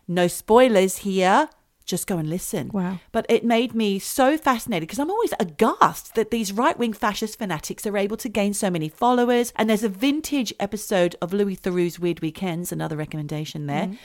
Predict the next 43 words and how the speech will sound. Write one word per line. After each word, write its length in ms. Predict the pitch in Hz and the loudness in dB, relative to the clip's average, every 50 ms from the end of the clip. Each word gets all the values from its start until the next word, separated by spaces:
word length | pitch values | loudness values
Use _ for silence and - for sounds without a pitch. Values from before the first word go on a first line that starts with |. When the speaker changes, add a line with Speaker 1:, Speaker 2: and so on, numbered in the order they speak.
| - - - _ | -20 -20 -20 _
Speaker 1:
called 300 | - 220 208 185 165 180 | 0 2 2 2 4 2
Louis 220 | 202 233 240 226 214 | 2 2 4 2 0
and 80 | 185 | 0
the 60 | 180 | 2
Nazis, 760 | 175 196 220 233 247 - - - - 160 147 147 180 196 - - _ _ | 4 6 6 6 6 4 0 -4 -6 -4 -4 -4 -6 -6 -8 -12 _ _
where 180 | - 220 220 214 | 4 6 6 8
Louis 240 | 214 233 262 294 | 8 6 6 6
travels 380 | - - 269 226 208 220 214 - | 2 4 4 4 4 4 -2 -4
to 80 | - 220 | -6 -4
California 680 | - 208 185 175 - - 226 226 233 208 185 156 - | -2 0 0 0 0 -2 -2 0 0 0 0 0 0
and 120 | - 175 - | -2 -4 -4
spends 260 | - 220 202 196 - | -4 -4 -4 -4 -6
time 240 | - - 220 196 196 | -4 -2 -2 0 0
with 140 | 196 180 | -2 -2
the 40 | 196 185 | -4 -2
White 340 | 185 202 202 196 202 - - _ | 0 2 2 2 2 0 -6 _
Aryan 440 | 185 185 185 180 180 180 175 170 175 | 0 0 2 2 2 0 0 -2 -2
Resistance, 840 | 165 175 160 143 156 202 208 - - - 190 135 127 - - - - - - - - _ | -2 -4 -2 0 -2 -2 -2 -2 -6 -6 -6 -6 -6 -8 -10 -14 -14 -14 -16 -20 -10 _
which 160 | - 202 - | -4 -4 -4
includes 400 | 220 190 - - 233 226 208 - - - | -4 -6 -4 -2 -2 -2 -2 -4 -2 0
eleven-year-old 560 | 190 190 190 190 208 196 190 185 180 175 175 | 2 2 2 2 0 0 2 2 2 2 0
twin 220 | - - 220 190 | -2 -2 -2 -2
sisters, 520 | - - - 269 240 - - 170 151 143 - | -2 0 -2 -2 -2 -2 -4 -4 -4 -2 -2
you 80 | 196 | -2
may 160 | 185 190 185 | 0 0 0
remember 340 | 175 175 160 170 185 208 196 | 0 0 -2 -2 -2 -2 -4
this 180 | 175 151 147 147 | -6 -8 -8 -8
episode, 420 | 160 160 - 175 - 160 143 151 - - - - - - | -8 -8 -8 -6 -2 -2 -2 -2 -4 -8 -20 -20 -20 -2
who 100 | - 226 | 2 4
have 160 | 214 202 190 | 6 6 6
been 160 | 196 208 202 202 | 4 2 0 2
taught 300 | - 247 220 208 202 - | 4 6 6 6 4 0
to 80 | - | -6
sing 260 | 202 - 240 202 190 | -4 -4 -2 -2 0
racist 380 | 185 196 208 208 - 208 202 - | 0 0 0 0 -2 -4 -4 -2
pop 180 | - 277 - - | -4 -4 -4 -4
songs 300 | - - 240 214 202 - | -4 -2 -2 -2 -2 -4
by 160 | - 240 240 | -4 -2 0
their 140 | 254 262 262 | 0 0 0
mother. 400 | 262 285 330 - 269 165 160 151 | 0 -2 -2 -2 -2 -2 -2 -2
Speaker 2:
Yes, 340 | 220 214 226 240 226 - - | 0 0 2 2 0 -2 -6
I 120 | - 233 233 | -4 -4 -4
do, 500 | - - 220 214 226 247 254 202 165 | -4 -2 0 2 2 4 2 2 0